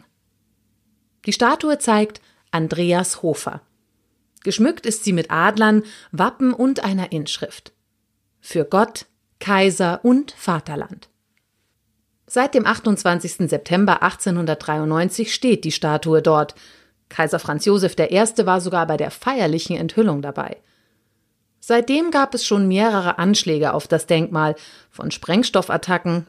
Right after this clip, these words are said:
bis hin zu Vandalismus. Aber ist Andreas Hofer nicht ein Volksheld? Gilt er nicht als Sinnbild für die Selbstbestimmung und das Selbstbewusstsein Tirols?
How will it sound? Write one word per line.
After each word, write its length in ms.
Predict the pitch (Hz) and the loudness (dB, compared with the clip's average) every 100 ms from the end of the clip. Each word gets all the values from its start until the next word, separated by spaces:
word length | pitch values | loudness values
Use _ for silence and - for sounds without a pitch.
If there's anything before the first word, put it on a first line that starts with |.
| - | -4
bis 140 | 240 | 0
hin 160 | 240 185 | 2 0
zu 160 | - | 0
Vandalismus. 760 | 160 156 185 160 - 151 - - _ _ _ _ _ _ _ _ _ | 0 0 2 0 -2 -10 -10 -16 _ _ _ _ _ _ _ _ _
Aber 300 | - 190 185 185 _ _ _ | -2 2 0 -2 _ _ _
ist 180 | 240 240 | -2 2
Andreas 480 | 247 208 185 160 - | 0 2 0 -2 -4
Hofer 260 | 208 311 | -4 0
nicht 180 | 190 - | -2 -2
ein 120 | 151 | -6
Volksheld? 680 | 147 - - - - 247 - _ _ _ _ _ _ _ _ - | -6 -6 -8 -4 -2 -2 -4 _ _ _ _ _ _ _ _ 0
Gilt 180 | 240 | 4
er 80 | 180 | 4
nicht 160 | 214 208 | 2 0
als 240 | 165 - | -4 -2
Sinnbild 460 | 175 233 311 180 160 | 2 4 4 2 0
für 160 | - | -4
die 100 | 160 | -2
Selbstbestimmung 880 | 156 165 226 - - 208 - 185 180 - - _ | -2 0 0 -2 -4 -2 0 0 0 -4 -16 _
und 140 | 185 170 | -6 -4
das 160 | 160 | -4
Selbstbewusstsein 800 | 170 - - - 185 185 - 170 | -4 -4 -4 -2 0 -2 -2 -4
Tirols? 640 | 165 160 147 143 269 330 - | -2 -4 -2 0 0 -2 -10